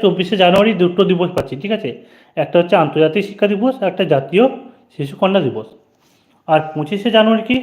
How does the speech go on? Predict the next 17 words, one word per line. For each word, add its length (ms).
জাতীয় 400
ভোটার 220
দিবস 320
বা 160
জাতীয় 400
ভ্রমণ 320
দিবস। 300
আর 140
তিরিশে 380
জানুয়ারি 460
শহীদ 280
দিবসও 320
পালন 240
করা 120
হয়, 200
ঠিক 120
আছে। 180